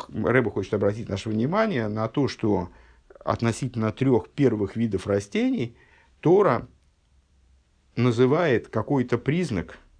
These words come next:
который указывает на требование лаикува, которое указывает на, э, некоторое требование, способное,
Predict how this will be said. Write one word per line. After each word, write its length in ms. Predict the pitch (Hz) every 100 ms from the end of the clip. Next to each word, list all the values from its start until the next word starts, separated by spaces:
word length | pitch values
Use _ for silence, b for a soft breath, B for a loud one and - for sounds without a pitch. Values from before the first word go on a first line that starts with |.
| - B B B
который 380 | - 104 143 123
указывает 920 | 113 110 110 151 117 101 87 90 90 -
на 300 | - 123 107
требование 640 | - 131 185 175 151 135
лаикува, 760 | 123 131 143 135 - 92 - - _ -
которое 380 | - 110 110 98
указывает 800 | 104 110 214 208 143 117 110 107
на, 420 | 120 143 147 135 B B B
э, 220 | - 104
некоторое 580 | 107 135 123 - 117 117
требование, 760 | 117 170 202 175 110 101 92 101 - _ _ _ _ _ _ _ _ _ _
способное, 840 | - - 107 - 120 101 95 87